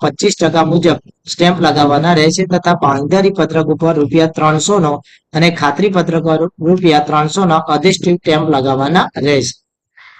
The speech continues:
તો મિત્રો, લોન લઈએ છીએ તો જામીનદાર પણ આપવાના રહેશે. પચાસ હજાર સુધી કોઈ જામીનદાર આપવાનો રહેતો નથી. પચાસ હજાર થી ઉપર એક લાખ સુધી તમે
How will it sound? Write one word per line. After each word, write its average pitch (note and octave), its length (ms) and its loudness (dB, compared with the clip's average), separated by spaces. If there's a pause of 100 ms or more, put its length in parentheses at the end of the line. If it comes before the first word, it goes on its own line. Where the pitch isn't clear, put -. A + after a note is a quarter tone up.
(160)
તો F#3 80 0
મિત્રો, G#3+ 260 2
લોન F3+ 240 4
લઈએ F#3 320 4
છીએ F#3 180 0
તો F3+ 120 2
જામીનદાર E3 500 2
પણ F3 140 2
આપવાના E3 380 2
રહેશે. D#3+ 280 0 (100)
પચાસ F#3 300 0
હજાર F3 240 0
સુધી E3+ 300 0
કોઈ E3+ 160 2
જામીનદાર D#3 480 2
આપવાનો D3+ 340 0
રહેતો D3 300 0
નથી. F3+ 300 0 (440)
પચાસ G#3 380 2
હજાર F3+ 320 2
થી F3+ 140 2
ઉપર F#3+ 500 2 (100)
એક F3 180 0
લાખ F3 180 2
સુધી E3+ 260 0
તમે E3 280 0